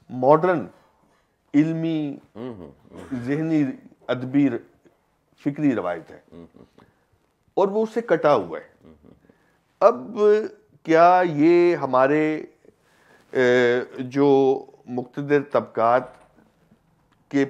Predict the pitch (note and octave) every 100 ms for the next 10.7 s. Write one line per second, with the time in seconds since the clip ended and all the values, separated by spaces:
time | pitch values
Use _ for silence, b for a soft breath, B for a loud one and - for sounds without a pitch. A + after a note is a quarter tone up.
0 | - _ - C3+ D3+ D3+ C#3 C3 C3 C3
1 | G2+ F#2 G#2+ - - _ _ - D2 -
2 | - G#2+ B2 B2+ G2 D#2 _ _ _ G#2
3 | B2 C3 - - _ - A#2+ B2 D3 D3
4 | D3 B2+ C3 C3 D3+ G#3+ F#3 F3 _ _
5 | _ _ _ - G#2 F#2+ - A#2 G#2+ G#2
6 | G2+ A2+ - A2+ G#2+ G2 F#2+ G2+ G2 -
7 | G2+ G2+ A2+ - G#2+ G#2 G#2 G#2 G#2 -
8 | - - A#2 A#2 A#2 G#2+ B2 C3 B2+ G#2+
9 | G2+ G#2+ A2+ A2+ A#2+ A2 A2 G#2 G2+ -
10 | _ - - A2+ G#2 A2 G#2+